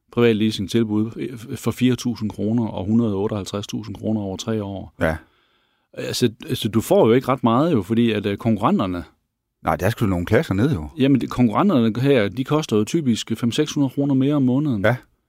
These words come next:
Speaker 1: Øh, en I D fire koster for eksempel seksogfyrre hundrede kroner om måneden, og det er en billigere bil.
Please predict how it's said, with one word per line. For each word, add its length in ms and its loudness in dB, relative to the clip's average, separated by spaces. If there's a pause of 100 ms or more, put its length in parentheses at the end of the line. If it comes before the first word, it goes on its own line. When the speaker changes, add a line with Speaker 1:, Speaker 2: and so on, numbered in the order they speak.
(640)
Speaker 1:
Øh, 300 4
en 80 6
I 200 -2
D 180 4
fire 320 0 (160)
koster 300 -4
for 100 -10
eksempel 240 0
seksogfyrre 460 -4
hundrede 220 -2
kroner 200 -2
om 60 0
måneden, 340 -2
og 120 -6
det 60 4
er 40 2
en 80 -2
billigere 340 4
bil. 300 -2